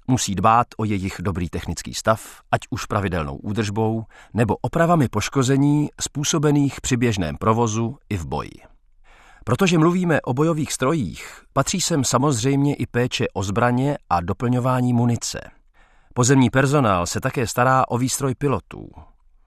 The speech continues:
Do pozemního personálu se pak řadí i veškeré osazenstvo řídící věže, velitel letiště, řídící letového provozu, telefonisté,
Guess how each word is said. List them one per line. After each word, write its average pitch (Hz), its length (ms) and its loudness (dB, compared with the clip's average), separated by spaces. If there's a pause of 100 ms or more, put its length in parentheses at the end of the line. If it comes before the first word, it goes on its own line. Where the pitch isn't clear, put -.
Do 107 120 2
pozemního 117 500 0
personálu 110 600 0
se - 160 -8
pak 90 240 -6
řadí 107 300 -2
i - 180 -10
veškeré 113 520 -4
osazenstvo 120 720 -2
řídící 107 520 -2
věže, 113 380 -2 (360)
velitel 76 420 -6
letiště, 101 580 -6 (320)
řídící 98 640 -2
letového 69 520 -8
provozu, 95 520 -2 (200)
telefonisté, 92 960 -4